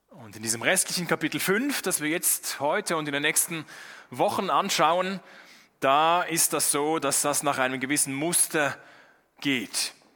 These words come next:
die ganzen nächsten Abschnitte. Und zwar in diesem, in diesen Aussagen von Jesus kommt sechsmal so oder so ähnlich kommt, „Ihr wisst, dass zu den Alten oder zu den Vorfahren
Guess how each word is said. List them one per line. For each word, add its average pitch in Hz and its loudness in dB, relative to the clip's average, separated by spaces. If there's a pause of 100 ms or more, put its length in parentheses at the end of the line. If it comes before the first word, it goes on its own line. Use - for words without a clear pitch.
(140)
die 110 -12
ganzen 143 0
nächsten 127 -2
Abschnitte. - -4 (560)
Und 113 -10
zwar 185 4
in 214 0
diesem, 185 0 (640)
in 160 -6
diesen 143 -2
Aussagen 196 4
von 165 0
Jesus 233 -2
kommt 202 0
sechsmal 233 4
so 202 0
oder 196 2
so 175 2
ähnlich 233 2
kommt, 214 0 (480)
„Ihr 165 2
wisst, - 2
dass 196 4
zu 180 -2
den 151 0 (440)
Alten 156 0
oder 131 0
zu 151 -4
den 135 0
Vorfahren 190 2